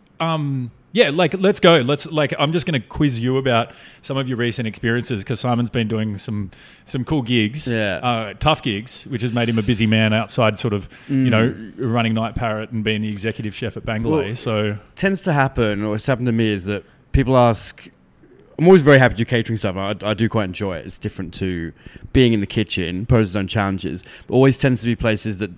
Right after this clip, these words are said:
Speaker 2: that there isn't a kitchen. So whether it's, like, a, a winery, we did an event in once, done it in, like, distilleries. So you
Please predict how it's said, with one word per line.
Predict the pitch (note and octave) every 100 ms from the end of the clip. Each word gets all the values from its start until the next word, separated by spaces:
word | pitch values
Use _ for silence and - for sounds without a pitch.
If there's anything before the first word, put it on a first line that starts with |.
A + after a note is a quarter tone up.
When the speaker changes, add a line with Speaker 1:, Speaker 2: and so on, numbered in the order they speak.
| - -
Speaker 2:
that | A#2
there | A2+
isn't | G#2+ G2+
a | F#2+
kitchen. | A2 F#2+ C#3+ - - - - -
So | A2
whether | A#2
it's, | A2+
like, | A2 G#2 -
a, | G2
a | G2 F#2 G#2+
winery, | F#2+ G#2 A2+ A#2 A2+ A2+ A2+
we | A2+
did | A2+
an | A2 G2+
event | A#2 G#2 A2+ A2
in | A2+
once, | A2+ A2+ A2 -
done | - G#2+
it | G2+
in, | G2+
like, | F#2+ F2+ G2+
distilleries. | - - A#2 A2+ A2 G#2+ G#2+ G2+ - - - -
So | - A#2 A2+ G2+ -
you | A#2+ A2